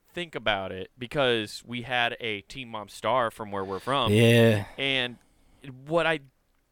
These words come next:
Speaker 1: what's really gross is the fact that they, you know, most of the time when they do a reality show, right, they have to, like, really talk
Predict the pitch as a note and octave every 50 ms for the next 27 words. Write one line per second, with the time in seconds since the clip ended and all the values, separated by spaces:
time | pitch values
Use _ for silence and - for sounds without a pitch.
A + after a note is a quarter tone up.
0 | _ _ _ _ _ _ _ _ _ _ _ _ _ _ _ - C#3+ E3+ - -
1 | - D3 G#3+ C4+ D#4 A3+ E3 A2+ A2+ B2 A#2 E2 G#1+ - - - - - - -
2 | _ _ _ _ _ _ _ _ - D3+ C#3+ C#3 C3+ D3+ C#3+ - - D#3 D3+ D#3+
3 | - - - - E3 D3+ C#3+ C3+ B2+ A#2+ - - _ _ _ _ _ A#2 A2+ C#3
4 | D#3+ D#3 C#3+ B2+ - _ _ _ _ _ _ _ _ _ _ _ _ _ - E3
5 | D#3+ D#3 D3 D3+ G3+ A3 - G#3 G#3+ G3+ E3+ D3 C3 B2 B2+ D3+ C#3+ A#2 A2 A2+
6 | A2+ A2+ C3 D#3+ D3+ A2+ G2 F2+ - - G2+ F2+ F#2 F#2 F#2 G#2 B2 C3+ - -
7 | A#2+ B2 B2+ - - A#2 G#2 G2 G2+ F#2+ F#2 - - G2 G2 G#2 A#2 B2 B2 A#2+
8 | A2+ - - - A2+ A#2 A2+ D2+ - _ _ -